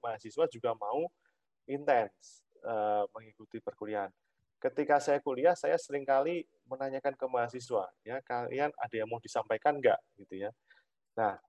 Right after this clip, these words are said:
disampaikan, silahkan disampaikan di situ. Silahkan kita lakukan diskusi di sana,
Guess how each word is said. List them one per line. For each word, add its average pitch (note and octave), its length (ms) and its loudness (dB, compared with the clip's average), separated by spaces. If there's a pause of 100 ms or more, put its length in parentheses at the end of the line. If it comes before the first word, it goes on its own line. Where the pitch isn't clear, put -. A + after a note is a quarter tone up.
(140)
disampaikan, C3+ 640 2
silahkan F3 320 4
disampaikan D3+ 560 2
di C3 80 -12
situ. C3+ 320 -4
Silahkan D3 400 2
kita C#3+ 240 4
lakukan C#3 400 2
diskusi B2 480 -8
di A2 80 -10
sana, G#2+ 240 0